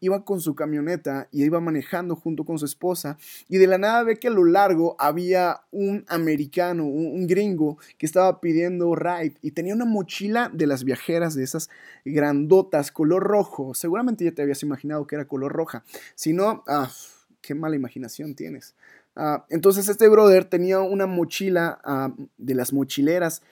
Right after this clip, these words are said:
color roja que pesaba un buen y se veía cómo se doblaba su espalda casi hasta atrás por tanto peso y el brother andaba sudado de tanto peso que estaba cargando. Entonces Juan le dice a su esposa, "¿Sabes qué?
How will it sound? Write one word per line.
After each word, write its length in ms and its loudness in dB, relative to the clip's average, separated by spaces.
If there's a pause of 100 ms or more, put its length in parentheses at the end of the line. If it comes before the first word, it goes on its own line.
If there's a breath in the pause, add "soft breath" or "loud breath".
(120 soft breath)
color 300 2
roja 440 0
que 120 -8
pesaba 420 -4
un 300 -6
buen 340 -4
y 60 -4
se 120 0
veía 220 6
cómo 160 0
se 100 2
doblaba 360 6
su 100 -4
espalda 460 0
casi 200 -2
hasta 220 -4
atrás 420 -4 (300 loud breath)
por 180 -2
tanto 360 0
peso 240 2
y 40 6
el 80 6
brother 280 6
andaba 320 0
sudado 420 0
de 80 0
tanto 480 -4
peso 240 -4
que 80 -10
estaba 240 -4
cargando. 480 -8 (340 loud breath)
Entonces 420 0
Juan 340 2
le 80 6
dice 180 2
a 220 2
su 100 -2
esposa, 360 -4
"¿Sabes 280 0
qué? 400 -4